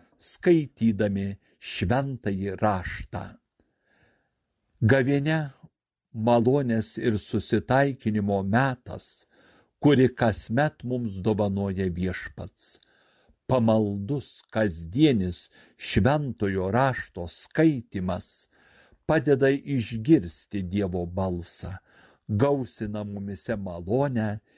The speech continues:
ir veda į susitaikymą su Viešpačiu. Dievo žodžio atidžiai klausomės, dalyvaudami gavėnios rekolekcijose,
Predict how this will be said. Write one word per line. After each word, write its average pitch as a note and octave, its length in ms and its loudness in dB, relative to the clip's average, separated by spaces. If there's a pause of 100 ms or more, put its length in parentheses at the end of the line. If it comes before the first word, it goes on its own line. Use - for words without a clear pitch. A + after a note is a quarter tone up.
(260)
ir G2 240 2
veda A#2+ 640 0 (380)
į F3 120 8
susitaikymą A2 1500 0 (240)
su - 320 -10
Viešpačiu. - 880 -10 (760)
Dievo D#3+ 440 8
žodžio A#2+ 580 2 (440)
atidžiai A#2+ 680 2
klausomės, G#2+ 1040 -2 (380)
dalyvaudami A2+ 960 2
gavėnios G#2+ 800 -2
rekolekcijose, G2 1500 0